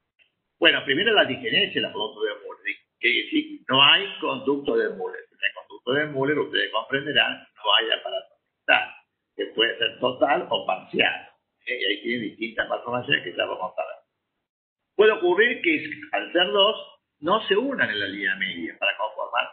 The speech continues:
fundamentalmente el cuerpo uterino. Entonces tendremos justamente el aparato genital doble, como se ve en los mamíferos inferiores, que tienen dos aparatos genitales.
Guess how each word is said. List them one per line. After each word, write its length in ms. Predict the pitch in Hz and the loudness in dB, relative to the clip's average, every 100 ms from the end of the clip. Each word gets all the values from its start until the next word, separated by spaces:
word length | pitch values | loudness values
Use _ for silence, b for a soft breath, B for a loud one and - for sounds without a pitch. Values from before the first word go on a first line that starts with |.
| - | -14
fundamentalmente 840 | _ _ - - - 110 117 127 | _ _ -20 -16 -8 -6 -6 -6
el 160 | 95 - | -8 -8
cuerpo 260 | 95 - | -10 -10
uterino. 320 | 92 - - - _ _ _ _ _ _ _ _ | -16 -18 -20 -20 _ _ _ _ _ _ _ _
Entonces 380 | - 113 131 165 | -2 -2 2 2
tendremos 480 | 190 180 151 151 143 | 2 2 2 2 -2
justamente 680 | 156 151 156 151 151 151 143 | -4 -2 0 0 0 4 4
el 80 | |
aparato 520 | 127 - 104 107 - - | 4 2 2 2 -2 -8
genital 540 | 120 117 - 117 113 | -8 -8 -2 -2 0
doble, 420 | 180 156 117 - 135 | 4 4 4 -2 -6
como 180 | 139 104 | -8 -10
se 100 | 98 | 0
ve 300 | 101 - - | 4 4 2
en 80 | 117 | -8
los 100 | 98 | -8
mamíferos 560 | 101 101 - 110 85 | -8 -8 -10 -12 -12
inferiores, 560 | _ - 92 90 - - | _ -8 -6 -6 -8 -16
que 100 | - | -16
tienen 260 | - - - | -12 -14 -6
dos 160 | 117 | -4
aparatos 480 | - - - - - - | -4 -4 -4 -4 -10 -20
genitales. 460 | _ _ - - | _ _ -20 -20